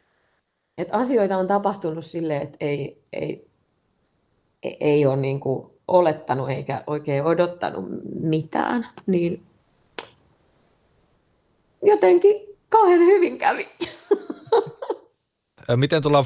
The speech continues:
Speaker 2: va-, valmiiksi albumin jälkeen sitten, kun tuli tää kokoelma, niin sä jäit tauolle, joka kesti sit muutaman vuoden siinä.
Speaker 1: Mm.
Speaker 2: Mi-, mi-, mi-, mitkä syyt tähän, tähän taukoon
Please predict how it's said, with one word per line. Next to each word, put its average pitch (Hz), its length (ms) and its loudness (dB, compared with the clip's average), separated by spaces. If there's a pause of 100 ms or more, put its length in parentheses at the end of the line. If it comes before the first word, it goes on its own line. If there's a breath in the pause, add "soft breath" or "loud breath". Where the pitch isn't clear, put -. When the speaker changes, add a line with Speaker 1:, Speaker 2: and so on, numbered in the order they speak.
Speaker 2:
va-, 139 160 0
valmiiksi 127 600 2 (100)
albumin 113 460 2
jälkeen 110 420 2
sitten, 101 240 -4
kun 107 120 -4
tuli 107 180 0
tää 104 200 -2
kokoelma, 107 520 0
niin 101 80 -2
sä 92 100 -2
jäit 98 320 -2
tauolle, 90 540 -8 (120)
joka 104 280 -2
kesti 98 280 -4
sit 92 180 -4
muutaman 92 400 -6
vuoden 90 320 -4
siinä. 90 240 -12 (280 loud breath)
Speaker 1:
Mm. - 140 -14
Speaker 2:
Mi-, 123 180 0
mi-, 131 240 -6
mi-, 131 300 -4
mitkä 139 300 0
syyt 117 500 -2
tähän, 107 400 0 (140)
tähän 110 220 -2
taukoon 101 640 -2